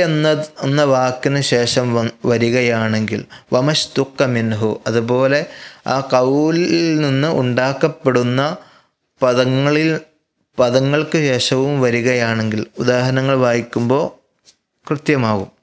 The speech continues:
മൂന്നാമത്തെ സാഹചര്യം ഇദാ വഖഅത്ത് ഫി അവ്വലി ജുംലത്തി സില, സിലയായ വാക്യത്തിൻ്റെ ആരംഭത്തിൽ വന്നാൽ, ഈ മൂന്ന്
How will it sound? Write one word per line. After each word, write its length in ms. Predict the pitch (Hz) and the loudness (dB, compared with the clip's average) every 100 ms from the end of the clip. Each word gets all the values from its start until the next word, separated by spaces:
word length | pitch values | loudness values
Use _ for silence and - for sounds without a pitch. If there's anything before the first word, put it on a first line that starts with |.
| _ _ - - - - _ - | _ _ -20 -20 -20 -20 _ -6
മൂന്നാമത്തെ 580 | 135 165 180 180 175 170 156 | -2 0 0 0 -2 -2 0
സാഹചര്യം 680 | 143 127 120 113 117 117 113 113 - - - 123 | 2 2 0 0 0 0 -2 -4 -12 -20 -4 -2
ഇദാ 260 | 117 139 160 165 | 2 2 2 2
വഖഅത്ത് 560 | 151 - 151 160 147 156 | 0 0 0 0 -2 -2
ഫി 100 | - 135 127 | 0 0 2
അവ്വലി 500 | 123 120 131 151 160 156 - 127 | 2 0 2 2 0 -4 -6 -4
ജുംലത്തി 520 | 120 123 135 139 147 - | -2 0 -2 -2 -4 -4
സില, 280 | - 120 107 - - _ _ _ _ - | -2 0 0 -4 -14 _ _ _ _ -8
സിലയായ 680 | - 135 147 180 175 156 151 156 143 | -2 0 2 2 0 2 2 2 2
വാക്യത്തിൻ്റെ 840 | 127 123 - 143 143 127 123 123 120 - 117 | 2 0 -2 -4 -2 -4 0 0 0 -2 -2
ആരംഭത്തിൽ 560 | 117 120 120 120 127 117 | 0 0 0 0 0 0
വന്നാൽ, 420 | 113 113 117 123 120 - _ _ _ - - - | 0 0 0 -2 -4 -10 _ _ _ -20 -6 -2
ഈ 20 | 143 | 2
മൂന്ന് 260 | 135 135 | 2 2